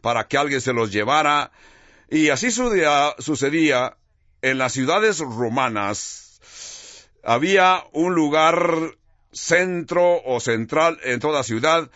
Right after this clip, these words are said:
donde los padres de familia traían sus niños y ellos los abandonaban. Muchos niños ahí morían y los que querían llevar niños regalados se los llevaban, los convertían en, en, eh, esclavos,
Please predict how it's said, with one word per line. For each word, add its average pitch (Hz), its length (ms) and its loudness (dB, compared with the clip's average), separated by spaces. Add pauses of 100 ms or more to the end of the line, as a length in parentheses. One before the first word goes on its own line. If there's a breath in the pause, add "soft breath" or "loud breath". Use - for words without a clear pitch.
(260 loud breath)
donde 131 500 0
los 123 160 -2
padres 202 320 0
de 180 80 0
familia 156 340 2
traían 139 300 0
sus 123 200 -6
niños 160 300 0
y 123 60 0
ellos 139 140 0
los 131 180 -2
abandonaban. 117 1400 0 (640 soft breath)
Muchos 190 420 0
niños 175 520 0
ahí 151 180 2
morían 170 500 2
y 135 160 -4
los 123 220 0
que 120 300 -2
querían 151 320 0
llevar 160 340 0
niños 160 460 0
regalados 143 800 0 (500 loud breath)
se 135 220 -2
los 123 160 0
llevaban, 175 480 2
los 127 180 0
convertían 139 640 0
en, 117 720 0
en, - 20 0
eh, 107 280 -2
esclavos, 180 1040 -2